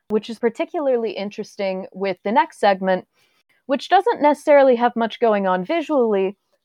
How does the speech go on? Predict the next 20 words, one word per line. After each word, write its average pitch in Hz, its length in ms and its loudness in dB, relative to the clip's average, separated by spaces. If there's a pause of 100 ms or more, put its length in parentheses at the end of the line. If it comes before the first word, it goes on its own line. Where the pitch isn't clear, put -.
(120)
but 269 160 2
might 214 300 0
have 320 200 -2
some 285 160 -8
kind 240 200 -2
of 226 120 -2
interesting 202 680 -6
notes 185 440 2
when 190 180 -4
we're 180 120 -2
talking 180 400 -2
culturally. 320 680 -4 (680)
So 262 80 4
the 247 140 2
next 285 220 0
segment 254 480 -2
is 208 180 -4
called 196 380 0
Without 185 420 2
You, 339 320 -2